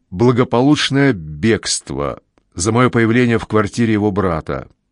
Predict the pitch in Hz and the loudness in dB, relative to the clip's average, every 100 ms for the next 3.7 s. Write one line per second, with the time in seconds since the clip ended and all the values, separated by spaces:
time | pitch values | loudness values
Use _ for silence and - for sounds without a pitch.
0 | _ _ _ _ _ _ _ _ 95 95 | _ _ _ _ _ _ _ _ -10 -2
1 | 139 143 123 107 135 120 127 151 135 139 | 0 0 -2 2 2 4 2 2 2 0
2 | - 147 127 95 - 98 110 113 107 110 | 0 2 2 2 0 -2 0 0 0 -2
3 | 113 107 127 104 78 64 | -2 0 0 2 0 -4